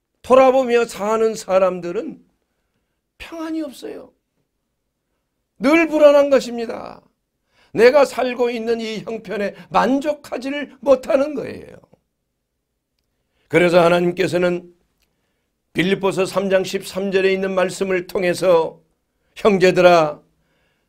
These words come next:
나는 내가 잡은 줄로 여기지 아니하고 오직 한 일, 내가 과거에 한 일, 즉 뒤에 있는 것은 잊어버리고" 라고 말씀하셨어요.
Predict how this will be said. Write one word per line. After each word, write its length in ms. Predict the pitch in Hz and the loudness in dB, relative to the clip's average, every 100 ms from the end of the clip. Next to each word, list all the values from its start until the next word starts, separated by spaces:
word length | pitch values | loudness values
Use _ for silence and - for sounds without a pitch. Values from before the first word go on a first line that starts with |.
| _ | _
나는 480 | 120 170 208 208 202 | 2 4 4 2 2
내가 340 | 196 208 214 202 | 4 6 4 4
잡은 360 | 160 190 214 | 0 0 -2
줄로 300 | 208 208 208 | -2 0 2
여기지 420 | 196 196 202 214 | 2 2 -2 2
아니하고 720 | 196 208 202 202 214 214 208 - | 4 6 4 4 2 0 -4 -6
오직 680 | 143 185 214 214 208 208 - _ _ | 0 6 8 6 4 -2 -8 _ _
한 460 | - - 294 302 277 | -16 2 2 2 0
일, 380 | 262 170 - _ _ _ _ _ | 0 -2 -8 _ _ _ _ _
내가 380 | 147 190 196 190 | 0 4 4 4
과거에 520 | 180 190 180 190 185 | 6 6 6 4 4
한 280 | 160 185 180 | 4 0 0
일, 440 | 180 180 175 175 - _ | 2 2 0 -4 -20 _
즉 340 | - 285 294 _ _ _ _ | 0 0 0 _ _ _ _
뒤에 680 | - 196 240 302 285 269 269 | -8 0 2 4 8 8 8
있는 540 | 214 233 233 233 233 220 | 2 -2 2 0 0 0
것은 600 | 220 220 226 311 370 - _ _ - | 0 4 6 4 2 -4 _ _ -4
잊어버리고" 1400 | 330 330 320 254 226 214 202 196 175 160 147 139 131 - | -2 4 6 6 2 0 2 2 2 2 0 -4 -8 -6
라고 240 | 131 143 | -2 -2
말씀하셨어요. 640 | 123 110 104 98 - _ | -2 -6 -12 -16 -18 _